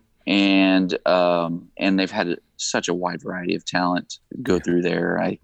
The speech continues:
Speaker 1: think
Speaker 2: Yeah.
Speaker 1: of, like, Jim Coral, um, Ben Passmore,
Speaker 2: Mm-hmm.
Speaker 1: uh, uh, Ron Wimberly, as we've said,
Speaker 2: Mm-hmm.
Speaker 1: and even, even the editors themselves have,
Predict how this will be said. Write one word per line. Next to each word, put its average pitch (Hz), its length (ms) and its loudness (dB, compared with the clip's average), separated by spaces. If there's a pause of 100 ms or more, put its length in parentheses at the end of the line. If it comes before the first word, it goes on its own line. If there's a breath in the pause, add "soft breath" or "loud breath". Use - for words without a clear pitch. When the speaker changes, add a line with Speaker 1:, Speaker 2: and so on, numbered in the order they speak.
Speaker 1:
think - 140 -4
Speaker 2:
Yeah. 92 60 -2
Speaker 1:
of, - 60 -6
like, 92 160 -4
Jim 90 260 -2
Coral, 98 580 2 (880)
um, 85 680 -6 (280)
Ben 90 180 2
Passmore, 90 800 -2 (260)
Speaker 2:
Mm-hmm. 90 380 -8
Speaker 1:
uh, 85 720 -4 (400)
uh, 85 220 -6
Ron 87 220 2
Wimberly, 87 420 2
as 85 100 -8
we've 85 160 -2
said, 85 480 -4 (160)
Speaker 2:
Mm-hmm. 90 440 -10 (180)
Speaker 1:
and 90 340 2
even, 92 540 2 (100)
even 95 280 2
the 90 180 2
editors 87 400 0
themselves 85 500 -4
have, 85 240 -6